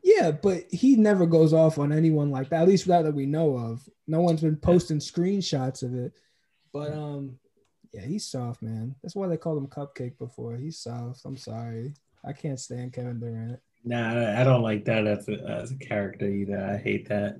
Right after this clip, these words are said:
Speaker 2: Like, you know, you can't respond to everybody. You can't, everybody's not gonna, everybody's not gonna like you. If you get seventy percent, uh, seventy percent of the population to like you, then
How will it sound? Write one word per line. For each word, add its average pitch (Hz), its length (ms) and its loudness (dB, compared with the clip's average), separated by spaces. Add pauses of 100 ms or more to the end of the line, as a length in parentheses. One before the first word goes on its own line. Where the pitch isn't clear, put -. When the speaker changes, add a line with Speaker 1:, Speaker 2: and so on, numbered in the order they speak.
(100)
Speaker 2:
Like, 104 240 -8 (1040)
you 117 100 -2
know, 101 300 0 (840)
you 117 140 0
can't 120 220 4
respond 104 400 2
to 87 140 0
everybody. 78 520 -2
You 90 140 -4
can't, 104 400 0 (100)
everybody's 85 640 -2
not 82 220 -4
gonna, 67 240 -6 (120)
everybody's 113 680 0 (720)
not 104 320 4
gonna 98 180 4
like 90 280 2
you. - 200 -8 (720)
If - 200 -2
you 117 60 4
get 120 200 4
seventy 113 340 4
percent, 104 460 -2
uh, - 140 -8
seventy 120 340 2
percent 113 320 -4
of 104 80 -2
the 101 80 -4
population 104 540 -4
to 98 60 -4
like 104 240 -4
you, 110 240 -6 (540)
then 85 640 -6